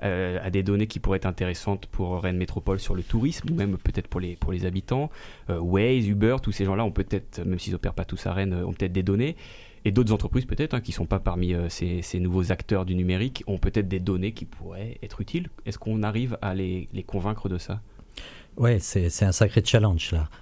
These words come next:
Speaker 2: Euh, d'arriver à discuter avec ces plateformes qui sont, euh, mondiales,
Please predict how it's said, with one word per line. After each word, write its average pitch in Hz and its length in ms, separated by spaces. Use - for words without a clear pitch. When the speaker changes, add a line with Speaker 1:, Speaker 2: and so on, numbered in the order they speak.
Speaker 2:
Euh, 90 1600
d'arriver 95 320
à 107 60
discuter 101 440
avec 101 200
ces - 100
plateformes 107 460
qui - 160
sont, 98 340
euh, 90 240
mondiales, 117 560